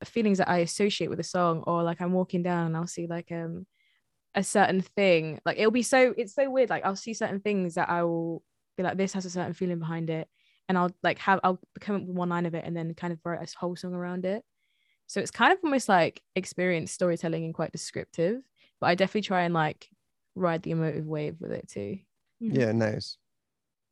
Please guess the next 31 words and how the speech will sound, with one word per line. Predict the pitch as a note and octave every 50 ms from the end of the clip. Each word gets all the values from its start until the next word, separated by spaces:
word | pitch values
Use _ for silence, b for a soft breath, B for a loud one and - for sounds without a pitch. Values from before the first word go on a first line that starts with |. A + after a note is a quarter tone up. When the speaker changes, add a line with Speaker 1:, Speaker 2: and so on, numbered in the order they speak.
| - - -
Speaker 2:
I | A2+
want | A#2 B2 C3 C#3+
you | C#3+
to | C#3 B2+
tell | - C3+ B2 A#2+
a | A#2
little | A2+ A#2 A#2 A#2
bit | A2 A#2+ A2+
about | A2 G2+ A2 A2 G#2+ G#2 G#2 - -
how | G#2+ G#2+ G#2 G#2
the | G2+ G#2+ -
process | - - G#2+ G#2 G#2+ G2+ - A2 G#2 F2+ - -
of | G2+ G2+ G2+ G2 F#2 _ _ _ _ _ _ _ _ _ _ _ _ -
the | G#2 G2
Boiler | F#2 G#2 G#2+ G#2 G2+ G#2 G2+
Room | G2+ G2+ G#2 G2+ G2+ G2+ G2+ G#2
Abbey | - G#2 G#2 G2 G2+ G2+
Road | G2+ G2+ G#2 G#2+ -
stuff | - - B2 A2+ -
came | - B2+ B2+
about, | B2+ C3 B2+ C#3+ D3 D3+ E3 - - -
because, | A2 A2+ - - A#2 G#2+ G#2 G2+ G2+
Speaker 1:
Okay. | G2+ - A3 - - _ _ _ _ _ _ -
Speaker 2:
yeah, | - A#2+ C3 C3 A#2
I | A2
know | A2 A2+ A2+
obviously, | A2+ A2 A2 G#2+ A2+ A2 - - A#2
like, | G#2+ G#2+ G2+ G2 F#2+ -
you | - G#2+
know, | G2+ G2 G2+ G2+ G#2 _ _ _ _ _ -
you're | - A2 G#2+ G#2+ G2+ G2+ G2+ G2 F#2+ F#2+ G#2+